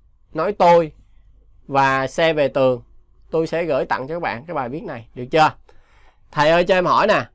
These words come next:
Em đang làm báo cáo tài chính, trên báo cáo kết quả kinh doanh là mình lỗ hai mươi hai triệu. Nhưng trên tờ khai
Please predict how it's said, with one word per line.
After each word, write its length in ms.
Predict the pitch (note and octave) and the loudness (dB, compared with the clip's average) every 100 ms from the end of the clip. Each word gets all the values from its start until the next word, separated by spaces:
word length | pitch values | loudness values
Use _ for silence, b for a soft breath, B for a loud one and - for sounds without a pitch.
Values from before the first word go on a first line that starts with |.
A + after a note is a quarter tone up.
| _ - _ _ _ _ _ _ _ - | _ -20 _ _ _ _ _ _ _ -4
Em 280 | F#3 F#3+ | 0 2
đang 240 | F#3 F#3+ F#3+ | 2 0 2
làm 200 | D#3 C#3+ | 0 2
báo 160 | E3 | 0
cáo 220 | G3+ G3 G#3+ | 0 -2 -2
tài 180 | D#3 | -4
chính, 280 | C3+ F3 A3 | -4 -6 -8
trên 260 | A#3 F#3+ F#3 | -2 -2 0
báo 120 | G3 | -2
cáo 140 | G#3+ | -2
kết 40 | A3+ | -2
quả 180 | E3 F3 | -2 -2
kinh 280 | G3 F#3+ | -4 -2
doanh 260 | F3+ F#3 F3+ D#3+ _ _ _ - - - _ _ _ _ - _ - | 0 0 -2 -12 _ _ _ -20 -20 -20 _ _ _ _ -20 _ -8
là 460 | C#3 C#3 C3+ C3 | -2 0 0 0
mình 240 | B2+ C3 C3 | -2 -4 -2
lỗ 600 | B2+ A#2 B2 E3 A#3 - _ _ _ _ _ _ _ _ _ _ _ | -2 2 4 4 2 -2 _ _ _ _ _ _ _ _ _ _ _
hai 300 | - F3 F3+ | -6 0 0
mươi 120 | F3+ | 2
hai 180 | F3+ E3+ | 0 -2
triệu. 340 | D3 B2 C#3 - _ _ _ _ _ _ _ | -2 -4 -6 -10 _ _ _ _ _ _ _
Nhưng 260 | E3 G3+ F3 | 2 2 2
trên 220 | G3 G3 | 0 2
tờ 180 | D#3+ D3 | -2 0
khai 280 | F#3 F3+ | 2 0